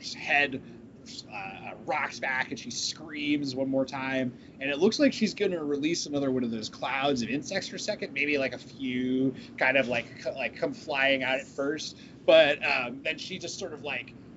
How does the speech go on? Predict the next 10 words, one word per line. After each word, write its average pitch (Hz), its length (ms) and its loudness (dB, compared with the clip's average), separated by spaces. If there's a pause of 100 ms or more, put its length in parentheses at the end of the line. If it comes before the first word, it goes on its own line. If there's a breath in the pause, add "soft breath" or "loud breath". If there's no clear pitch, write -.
(140)
her 147 160 -6
voice 139 480 0
goes 131 320 0
hoarse - 720 -2
very 135 200 -2
quickly, 147 400 0
and 120 80 -2
she 143 140 -6
sort 143 240 -4
of 120 140 -4